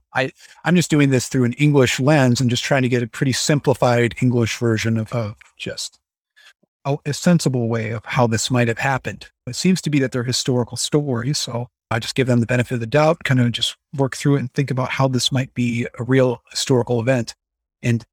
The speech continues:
I look at a lot of scholars too and draw from a lot of people. So that, not like I'm doing this myself. I'm on the internet all the time looking at stuff and trying to look at other points of view. So as far as Native Americans are concerned, yeah, that's, that,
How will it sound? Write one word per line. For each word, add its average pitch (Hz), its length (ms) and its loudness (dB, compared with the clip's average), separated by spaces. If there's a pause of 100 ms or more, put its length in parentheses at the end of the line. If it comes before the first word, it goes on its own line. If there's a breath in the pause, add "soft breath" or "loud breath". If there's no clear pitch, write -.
(200)
I 135 60 -6
look 139 160 0
at 135 60 4
a 123 40 2
lot 123 220 4
of 117 60 2
scholars 117 500 0
too 113 300 0
and 110 200 -10
draw 117 300 2
from 113 180 -2
a 110 40 2
lot 113 140 0
of - 100 -10
people. 113 300 -2
So 110 280 -6
that, 117 140 -2 (360)
not 120 180 0
like - 120 -4
I'm 117 100 -4
doing 123 200 4
this 117 160 -2
myself. 127 480 0
I'm 220 160 -2 (100)
on 123 80 -4
the 107 60 -8
internet 127 280 0
all 120 120 2
the 117 80 2
time 123 320 2
looking 123 300 4
at 107 120 -4
stuff - 460 -2
and 117 200 -4 (380)
trying 120 280 -4
to 110 180 -8 (320 soft breath)
look - 140 -2
at 120 60 4
other 117 200 2
points 117 320 0
of 104 80 -4
view. 113 320 -2 (220)
So - 380 -8
as 147 140 2
far 170 300 2
as 135 100 4
Native 139 240 4
Americans 139 480 4
are 120 80 2
concerned, 117 480 0
yeah, 135 220 2
that's, 120 220 -4
that, 151 180 -4